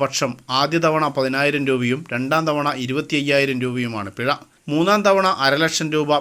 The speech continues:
പിഴ ചുമത്തി ലൈസൻസ് റദ്ദാക്കുന്നതാണ് നടപടി. മാലിന്യം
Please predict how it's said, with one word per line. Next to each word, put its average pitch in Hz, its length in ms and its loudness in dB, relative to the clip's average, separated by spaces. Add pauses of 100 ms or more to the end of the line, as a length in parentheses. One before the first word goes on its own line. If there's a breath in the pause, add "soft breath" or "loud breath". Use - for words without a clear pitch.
പിഴ 135 160 0
ചുമത്തി 135 460 -4
ലൈസൻസ് 131 560 -4
റദ്ദാക്കുന്നതാണ് 127 800 -4 (180)
നടപടി. 117 340 -4 (400 soft breath)
മാലിന്യം 170 480 2